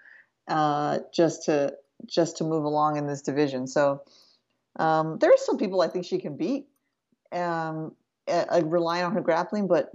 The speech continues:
yeah, if she tries to stay, to just stay standing up with Marion Real, not gonna work. Marion Real's, Marion Real's big. She's a good size. So Miesha Tate will probably have her work cut out for her trying to take her down, keep her down.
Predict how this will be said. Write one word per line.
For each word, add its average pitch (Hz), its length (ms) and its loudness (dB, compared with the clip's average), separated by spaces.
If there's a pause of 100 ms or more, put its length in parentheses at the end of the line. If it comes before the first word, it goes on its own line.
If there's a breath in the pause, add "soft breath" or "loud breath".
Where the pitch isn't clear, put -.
yeah, 151 280 4
if - 180 -4
she 247 160 -6
tries 226 320 -4
to 202 80 -8
stay, 175 340 2 (220)
to 175 160 0
just 190 240 0
stay 165 240 -2
standing 165 320 -6
up 170 80 -2
with 156 80 -6
Marion 160 220 -8
Real, 156 360 -4
not 160 240 0
gonna 156 160 0
work. 143 320 -4 (580 loud breath)
Marion 262 200 2
Real's, 269 280 4 (400)
Marion 277 200 2
Real's 262 160 2
big. 156 340 4
She's - 100 -6
a 175 40 -2
good 240 220 0
size. 143 540 -4 (340)
So 165 220 -2
Miesha 180 300 -4
Tate 180 200 2
will 170 220 2
probably 165 440 -2
have 160 280 -4
her 165 80 -4
work 156 240 -2
cut 160 120 0
out 151 200 -4
for 165 100 -2
her 151 60 -2
trying 151 240 -6
to 147 60 -14
take 165 140 2
her 170 80 0
down, 156 220 -4
keep 185 180 -2
her 165 80 2
down. 147 340 -4